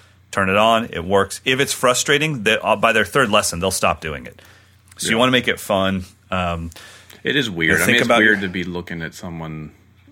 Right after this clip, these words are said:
Speaker 2: in a tiny little square and that's your teacher. I, I, it's still weird for me. I mean, I, when I'm
Speaker 1: I
Speaker 2: dealing with
Speaker 1: agree.
Speaker 2: adults like that, it's fine. But I have, you know, younger students. It, it's,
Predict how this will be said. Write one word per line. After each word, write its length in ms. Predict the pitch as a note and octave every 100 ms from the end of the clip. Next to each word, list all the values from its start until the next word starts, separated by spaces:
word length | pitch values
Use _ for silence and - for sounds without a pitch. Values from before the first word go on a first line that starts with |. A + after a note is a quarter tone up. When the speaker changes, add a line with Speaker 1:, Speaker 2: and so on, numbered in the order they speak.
| -
Speaker 2:
in 100 | F#2+
a 60 | D#2+
tiny 320 | - F2 E2+
little 280 | E2 D#2+ D#2
square 580 | - - - E2+ E2+ D#2+
and 100 | D#2
that's 180 | D2+ -
your 100 | -
teacher. 600 | - D#2+ C#2+ - E2 E2+
I, 180 | E2+ E2+ -
I, 140 | F#2 E2+ - -
it's 140 | F2+
still 200 | - D2+
weird 280 | D2 C#2+ C#2+
for 80 | -
me. 240 | D2+ D2 - - -
I 60 | F2+
mean, 100 | F2+
I, 180 | F#2 -
when 160 | A2+
I'm 80 | G#2
Speaker 1:
I 20 |
Speaker 2:
dealing 160 | F#2 F#2+
with 120 | B2+
Speaker 1:
agree. 100 | C3
Speaker 2:
adults 380 | E2 E2 G2 -
like 180 | G#2+ G#2
that, 220 | G#2+ G2+
it's 120 | E2
fine. 340 | - D#2+ D2+ D2
But 240 | D2+ -
I 60 | -
have, 220 | F2 D#2+ F2+ _
you 80 | -
know, 160 | D2 C#2+ _ -
younger 320 | F2+ F2 D#2+
students. 420 | D#2 - D2+ C#2+
It, 80 | C#2+
it's, 300 | - F#2+ -